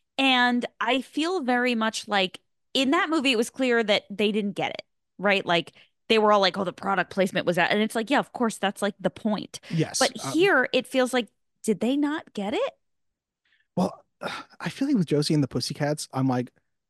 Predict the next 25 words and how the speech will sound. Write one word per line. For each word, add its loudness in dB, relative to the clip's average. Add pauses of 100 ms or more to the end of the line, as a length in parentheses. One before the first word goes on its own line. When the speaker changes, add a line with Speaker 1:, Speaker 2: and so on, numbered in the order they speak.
(500)
Speaker 2:
I -2
can 0
understand 2
them 0
not 0
getting -4
it -4
and -4
then -6
hating -4
it -2
because -8
they -4
didn't -4
get -6
it. -16 (420)
With 0
this 0
movie, 2 (100)
I -4
don't 2
see, 0
like, -4
what -4
the -2